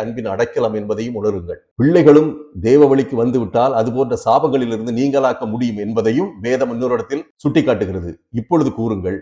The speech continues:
பாலியல் போதகர்களே, உங்கள் குற்றங்களை சபையிலும் மக்களிடமும் சம்பந்தப்பட்டவர்களிடமும்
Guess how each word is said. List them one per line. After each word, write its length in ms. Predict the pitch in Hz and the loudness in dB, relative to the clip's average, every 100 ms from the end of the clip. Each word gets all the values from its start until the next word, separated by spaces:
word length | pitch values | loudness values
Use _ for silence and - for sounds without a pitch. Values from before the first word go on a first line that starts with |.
| _ | _
பாலியல் 440 | - 131 139 139 120 | 4 6 6 4 4
போதகர்களே, 500 | 120 117 107 101 104 | 0 2 0 0 -2
உங்கள் 380 | 120 143 143 113 | 0 2 2 0
குற்றங்களை 500 | 131 - 180 143 123 123 - | -6 -4 0 0 0 -4 -16
சபையிலும் 640 | - 104 147 139 107 107 107 _ - | -4 0 4 2 2 -4 -8 _ -6
மக்களிடமும் 680 | 104 - 165 131 104 104 104 - - | -6 2 2 4 2 -2 -6 -14 -6
சம்பந்தப்பட்டவர்களிடமும் 1200 | 110 160 170 156 131 120 110 107 98 95 101 104 | -4 -2 0 0 -2 -2 0 -2 -4 -4 -6 -8